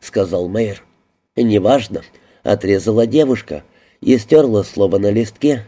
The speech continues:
которое отпечатала, и подула на бумагу. "Вы бы лучше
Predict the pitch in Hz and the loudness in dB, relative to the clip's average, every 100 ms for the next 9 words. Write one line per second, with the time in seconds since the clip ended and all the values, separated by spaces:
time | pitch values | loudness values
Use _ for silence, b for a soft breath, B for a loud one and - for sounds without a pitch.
0 | _ 101 - 95 95 98 120 107 143 139 | _ -4 -2 0 0 0 -4 -2 -4 -2
1 | 90 82 _ _ - 110 87 85 90 92 | -8 -10 _ _ -2 -2 -2 -2 -4 -4
2 | 92 117 127 135 98 - _ _ _ _ | -4 -2 -2 -4 -10 -18 _ _ _ _
3 | _ _ _ _ 98 98 101 104 110 113 | _ _ _ _ -4 0 2 4 4 4
4 | 143 - - 90 | 2 0 -4 -6